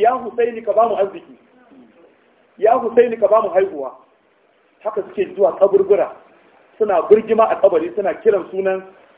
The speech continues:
manya-manyan imamansu da sauransu. Sannan suna sanya ma yaransu suna sai Abdu Hussein, Abdul Bakir,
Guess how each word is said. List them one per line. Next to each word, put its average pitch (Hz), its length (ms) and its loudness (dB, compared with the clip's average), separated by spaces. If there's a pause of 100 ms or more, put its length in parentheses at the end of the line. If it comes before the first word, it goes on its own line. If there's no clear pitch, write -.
manya-manyan 202 540 -2
imamansu 196 420 -4
da 147 140 -6
sauransu. 156 400 -6 (640)
Sannan 202 240 -2
suna 214 260 4
sanya 208 280 2
ma 196 80 2
yaransu 185 480 0
suna 185 300 -8
sai 180 140 -6
Abdu 175 240 -4
Hussein, 156 380 -10 (1500)
Abdul - 300 -2
Bakir, - 340 0